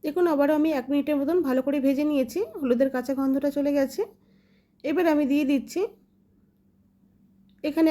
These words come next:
এক গ্লাসের মতন আমি জল দিয়ে দিয়েছি, গরম জল। এবার আবারও সব কিছু খুব ভালো করে নাড়াচাড়া করে মিশিয়ে নেব। এবার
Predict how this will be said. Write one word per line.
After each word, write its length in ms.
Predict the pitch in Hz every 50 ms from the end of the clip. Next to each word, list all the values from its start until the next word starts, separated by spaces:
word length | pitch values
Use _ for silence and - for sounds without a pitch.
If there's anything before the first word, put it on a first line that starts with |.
| 277
এক 60 | 262 247
গ্লাসের 320 | 254 277 277 285 - 302 294 294
মতন 180 | 294 302 277 277
আমি 140 | 269 285 247 240
জল 140 | 277 254 285 262
দিয়ে 120 | 294 294 262 254
দিয়েছি, 220 | 262 254 - 320 285 262
গরম 220 | 269 262 269 277 285
জল। 220 | 247 269 262 320 440 - - _ _ _ _ _ _ _ _ _ _ _ _ _ _ _ _ _ _ _ _ _ _ _ _ _ _ _ _ _ _ _ _ _ _ _ _ _ _ _ _ - -
এবার 100 | 254 285 277
আবারও 220 | 269 262 294 320 320 320
সব 120 | 294 277 277
কিছু 160 | - 294 - 294 -
খুব 100 | 320 269 262
ভালো 140 | 262 262 277 277
করে 140 | 311 302 311
নাড়াচাড়া 420 | 285 269 254 269 262 285 277 302
করে 160 | 294 311 294 302 285
মিশিয়ে 300 | 285 277 - - 302 302
নেব। 200 | 294 294 285 277 359 480 - - _ _ _ _ _ _ _ _ _ _ _ _ _ _ _ _ _ _ _ _ _ _ _ _ _ _ _ _ _ _ _ _ _ _ _ _ _ _ _ _ _ _ _ -
এবার 180 | 302 320 339